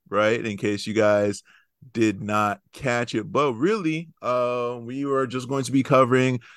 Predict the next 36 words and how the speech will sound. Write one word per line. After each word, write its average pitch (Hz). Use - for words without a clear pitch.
U 131
F 131
C 135
Fight 131
Night, 143
Rodriguez 120
versus 120
Lemos. 95
Uh, 92
this 110
took 113
place 113
at 104
the 104
U 107
F 110
C 113
Apex 107
Arena 107
in 95
Vegas. 160
Uh, 101
in 104
terms 113
of 107
the 101
docket, 113
we 107
had 101
five 139
matches 139
on 131
the 120
main 117
card, 123
right? 104